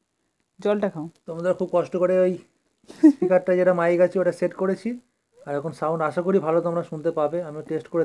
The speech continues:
Speaker 2: দেখেছি, ভালো শোনা যাচ্ছে। এবারে আমাদের ভিডিওগুলো আরও ভালো clearly কথাগুলো শুনতে পাবে এবং আশা করি তোমাদের ভালো লাগবে। এবং ভালো লাগলে অবশ্যই আমাদের ভিডিওগুলোকে share করো, like করো,
Speaker 1: And comment
Speaker 2: আর
Speaker 1: করো।
Speaker 2: comments তো অবশ্যই করো।
Speaker 1: আর একটা subscribe।
Speaker 2: আর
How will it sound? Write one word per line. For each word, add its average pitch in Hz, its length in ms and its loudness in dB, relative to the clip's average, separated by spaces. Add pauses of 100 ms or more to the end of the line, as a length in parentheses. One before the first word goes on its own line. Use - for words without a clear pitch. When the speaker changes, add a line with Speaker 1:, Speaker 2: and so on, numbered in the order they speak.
Speaker 2:
দেখেছি, 165 300 -6 (140)
ভালো 143 200 -6
শোনা 151 240 -10
যাচ্ছে। 160 320 -4 (840)
এবারে 139 240 -2
আমাদের 147 260 -4
ভিডিওগুলো 151 440 -2
আরও 147 180 0
ভালো 147 120 -4 (100)
clearly 147 460 -2
কথাগুলো 151 260 -4 (100)
শুনতে 143 260 -8
পাবে 147 220 -4
এবং 147 140 -8
আশা 131 120 -14
করি 143 160 -6
তোমাদের 147 240 -8
ভালো 143 200 -4
লাগবে। 156 280 -4 (560)
এবং 127 140 -14
ভালো 139 160 -4
লাগলে 147 180 -4 (120)
অবশ্যই 156 440 -2 (280)
আমাদের 147 240 -6
ভিডিওগুলোকে 147 440 -6
share 151 200 -2 (100)
করো, 170 180 2 (680)
like 151 300 -2 (100)
করো, 165 220 4 (460)
Speaker 1:
And 196 120 -12 (120)
comment 185 240 -8
Speaker 2:
আর 131 60 -6
Speaker 1:
করো। 131 200 -6 (100)
Speaker 2:
comments 147 380 -8
তো 170 40 -2 (100)
অবশ্যই 165 400 0
করো। 165 160 4 (480)
Speaker 1:
আর 190 160 -14
একটা 208 140 -12 (140)
subscribe। - 400 -10 (160)
Speaker 2:
আর 120 180 -6